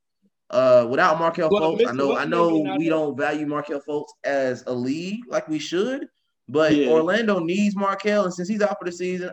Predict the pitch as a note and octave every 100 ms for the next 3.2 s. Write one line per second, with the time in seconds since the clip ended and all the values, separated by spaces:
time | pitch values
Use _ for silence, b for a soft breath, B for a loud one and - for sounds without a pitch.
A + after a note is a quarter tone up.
0 | - D3 E3+ D3+ D3 C#3+ B2 A#2 - B2
1 | - - _ _ _ _ _ _ - -
2 | - - A#2+ G#2+ G2+ A#2 D#3 G3 G3+ D#3+
3 | C3 B2+